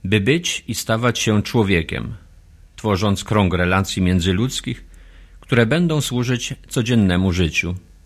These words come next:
Warto o tym pamiętać, gdy nasze chrześcijaństwo niejednokrotnie ulega nastrojowi smutku i nostalgii, które każą zwracać się do przeszłości, podkreślając,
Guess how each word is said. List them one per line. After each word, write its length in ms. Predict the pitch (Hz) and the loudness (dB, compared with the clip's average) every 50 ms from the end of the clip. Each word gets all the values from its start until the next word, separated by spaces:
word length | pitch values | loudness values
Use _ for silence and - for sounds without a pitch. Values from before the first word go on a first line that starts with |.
| - - _ _ _ - - - - - _ _ - - - _ _ - - - | -20 -20 _ _ _ -20 -20 -20 -20 -20 _ _ -20 -20 -20 _ _ -18 -8 -2
Warto 320 | 98 113 104 87 - 98 | 0 0 0 0 0 -2
o 40 | 87 | -2
tym 180 | - - 85 80 | 0 -2 -2 0
pamiętać, 680 | 90 85 90 98 110 113 104 87 95 82 - - - - - - - - - - - - - - - | 0 2 2 4 4 2 2 2 0 -2 -4 -6 -10 -12 -20 -20 -20 -20 -20 -20 -20 -20 -20 -12 -6
gdy 120 | 95 110 | -2 0
nasze 280 | 123 147 151 - 151 117 | 0 2 2 0 0 0
chrześcijaństwo 760 | - 135 117 - - - 110 110 123 156 151 - - - 123 | 0 0 0 0 2 2 4 4 4 2 0 -2 -2 0 2
niejednokrotnie 720 | 113 110 107 95 95 104 101 - 139 139 139 - 131 113 | 4 4 4 2 2 0 0 0 -2 -4 -2 0 0 0
ulega 320 | 104 110 123 127 113 110 | 2 2 0 0 0 0
nastrojowi 580 | 104 104 98 - - - 110 107 104 95 95 98 | 0 0 0 -2 -2 0 0 0 0 0 0 -2
smutku 460 | - - 120 123 160 170 - - 139 | 0 4 4 4 4 2 -2 0 2
i 80 | 117 101 | 2 4
nostalgii, 760 | 95 90 87 - - 107 92 92 95 95 92 104 113 123 - - - _ _ - - _ _ _ _ - | 4 2 0 0 0 0 2 2 0 0 -2 -4 -6 -8 -10 -16 -20 _ _ -20 -20 _ _ _ _ -20
które 260 | - - - 101 104 | -10 -4 0 0 0
każą 360 | 95 - 113 110 104 117 113 95 | 2 2 0 2 2 2 2 2
zwracać 460 | 90 98 101 104 101 - 107 95 - | 2 2 2 2 2 2 -2 -2 0
się 180 | - 101 95 | 0 0 0
do 100 | 90 95 | 0 -2
przeszłości, 720 | 85 - - 90 - - 104 104 107 - - - - 113 107 - - - - - - _ _ _ _ _ - _ _ - | -2 -2 -4 -4 -2 0 0 0 0 0 -2 -6 -6 -8 -8 -10 -14 -20 -20 -20 -20 _ _ _ _ _ -20 _ _ -4
podkreślając, 960 | 123 120 - - 151 135 - - 110 98 101 101 101 104 104 - - - | -4 -4 -2 0 -2 0 0 0 0 0 0 0 0 -2 -2 -4 -6 -8